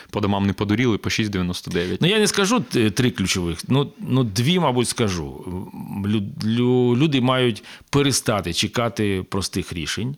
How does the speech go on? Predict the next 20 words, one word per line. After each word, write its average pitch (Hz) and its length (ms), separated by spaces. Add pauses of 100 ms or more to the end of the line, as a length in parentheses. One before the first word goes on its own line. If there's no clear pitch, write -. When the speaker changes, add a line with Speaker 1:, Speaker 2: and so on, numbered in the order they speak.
(140)
Speaker 2:
а 95 140
відповідно 98 580
не 107 240
реагувати 92 960 (140)
емоційно 90 720
на, 90 380 (640)
е, 82 440 (280)
популізм. 82 560 (1040)
І - 120
друге, 127 320
вони 95 340
мають 104 500 (240)
все-таки - 360
зацікавитись 104 920
на 120 120
рівні, 87 340 (160)
о, 80 180
міста, 85 400
за 87 180
що 107 420